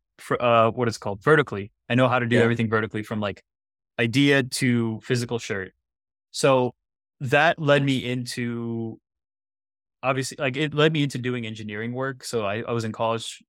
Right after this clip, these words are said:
Speaker 1: to study mechanical engineering, but I stumbled across, like, a Reddit post one night. I was like, "Hey, you can make money online by printing your own t-shirts, by, like, having, uh, like, a f-, a manufacturer fulfill for you,"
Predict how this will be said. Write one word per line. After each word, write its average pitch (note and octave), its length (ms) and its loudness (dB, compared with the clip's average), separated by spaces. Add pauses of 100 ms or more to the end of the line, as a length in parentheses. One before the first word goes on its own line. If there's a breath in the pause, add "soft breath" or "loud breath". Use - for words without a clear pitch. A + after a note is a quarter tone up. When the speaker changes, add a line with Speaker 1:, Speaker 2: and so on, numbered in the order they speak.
(160)
Speaker 1:
to A2 420 -4
study A2+ 240 0
mechanical G#2+ 460 -4
engineering, G#2+ 440 -4 (640)
but A#2+ 300 2 (420)
I C3+ 100 2
stumbled E3 360 2
across, B2+ 640 0 (440)
like, B2+ 160 0
a A#2+ 60 2
Reddit G#2+ 340 -2
post C3 420 -2
one C3 200 0
night. C3 340 2 (160)
I A#2 100 -6
was A#2+ 180 -4
like, G#2+ 160 -4
"Hey, D3 160 -2
you A#2+ 160 2
can B2 200 -2
make A#2+ 200 -4
money A#2 220 -2
online G#2+ 340 -6
by G#2+ 120 -6
printing A2 320 -6
your G#2 100 -6
own G#2 120 -8
t-shirts, G2+ 760 -6 (240)
by, A#2+ 100 4
like, A2+ 140 4
having, A#2+ 420 4
uh, G#2+ 560 4 (460)
like, B2+ 80 -6
a - 20 0
f-, A#2+ 220 -10
a B2 80 -2
manufacturer B2 560 4
fulfill - 300 -4
for A#2 180 -4
you," A#2 240 -2